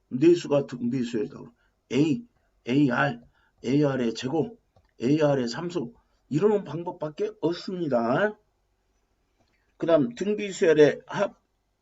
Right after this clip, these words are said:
음. 이 합공식을요 가끔 까먹는 사람들이 있어요. 별것도 아닌데 그 왜 까먹는지는 모르겠는데 왜 까먹는지 아는 사람은 선생님한테 이야기를 좀 해줘. 왜 까먹는지.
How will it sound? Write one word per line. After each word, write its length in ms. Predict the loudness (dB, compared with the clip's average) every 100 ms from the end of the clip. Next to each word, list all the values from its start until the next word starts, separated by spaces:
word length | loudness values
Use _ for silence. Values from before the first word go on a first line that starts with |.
| -16
음. 340 | -14 -16 -18 _ _ _ _ _ _ _ _ _ _ _ _ _ _ _ _ _ _ _ _
이 300 | -4 0 0
합공식을요 1080 | 0 -2 -4 0 0 0 0 2 2 0 -4
가끔 420 | -12 -4 -2 -2
까먹는 580 | -6 -8 0 4 4 2
사람들이 460 | 0 -2 -2 -4 -6
있어요. 500 | -6 0 0 0 -2
별것도 460 | -2 0 0 0
아닌데 380 | -4 -4 -4 -6
그 180 | -6 -10 _ -20 _ 2
왜 180 | 4
까먹는지는 640 | 4 4 4 4 0 -2 0
모르겠는데 800 | 0 2 2 2 4 2 2 -2 -10 _
왜 160 | -2 2
까먹는지 460 | 2 2 0 0 0
아는 240 | 0 -2
사람은 340 | -2 -2 -2
선생님한테 800 | -2 -4 -6 -2 -4 -2 -2 -2 -6 _ _
이야기를 380 | -2 -2 -2 -4
좀 180 | -6 -8
해줘. 300 | -10 -12 -16 _ _ _ -18
왜 160 | -16
까먹는지. 640 | -6 -4 -2 -2 -4 -16